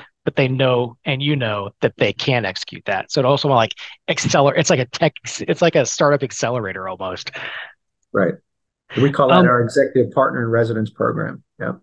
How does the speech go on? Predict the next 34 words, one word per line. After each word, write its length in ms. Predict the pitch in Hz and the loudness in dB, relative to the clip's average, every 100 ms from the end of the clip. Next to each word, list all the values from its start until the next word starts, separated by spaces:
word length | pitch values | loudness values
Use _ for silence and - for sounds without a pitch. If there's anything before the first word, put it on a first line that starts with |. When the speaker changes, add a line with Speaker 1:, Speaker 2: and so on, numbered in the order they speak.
| _ _ _ _ - | _ _ _ _ -2
Speaker 1:
How 200 | 190 196 | 0 2
long 160 | 247 | 0
does 100 | 247 | 0
it 100 | 160 | -2
typically 420 | - 151 151 127 | 0 0 0 -2
take? 440 | - - 107 104 - | -4 -4 -4 -4 -2
Like, 280 | 117 107 - - - - _ _ _ | -2 -2 -12 -20 -20 -20 _ _ _
let's 220 | 135 156 | 0 0
say 380 | - 175 151 143 | 2 4 6 4
I 160 | 107 135 | 2 -2
know 540 | 135 123 120 113 107 _ - 117 | -2 -2 -4 -4 -8 _ -18 -6
Jane 300 | 139 139 143 | -2 -2 -2
Smith 420 | - 127 120 - | -4 -2 -2 0
down 260 | 127 120 120 | 0 0 -2
the 80 | |
street 540 | 104 - - 117 101 - | -6 -6 -4 -6 -6 -6
at 360 | 120 113 104 - - | 0 2 0 -2 -2
Acme 600 | 127 - 123 113 107 - _ _ _ _ | -2 -2 -4 -4 -6 -12 _ _ _ _
Corp, 380 | - 113 104 - - _ _ _ - | -2 0 0 -4 -20 _ _ _ -6
and 340 | 135 120 113 | -2 0 -2
she's 540 | 113 139 120 113 107 107 | -4 -4 -4 -6 -6 -4
sixty-eight 800 | - - - 165 - 151 147 127 | -4 -4 -2 -2 -2 0 0 0
years 240 | 131 117 | -2 0
old. 400 | 127 120 120 123 | 2 2 0 -4
I've 180 | 113 117 | -8 -6
known 140 | 120 | -6
her 60 | 127 | -6
for 120 | 139 | -8
ten 280 | - 135 120 | -6 -8 -6
years. 340 | 113 113 110 | -8 -8 -8
I 80 | 117 | -6
know 160 | 127 127 | -4 -4
she's 260 | - 117 | -4 -6
time. 420 | - 127 117 117 | -6 -4 -2 -4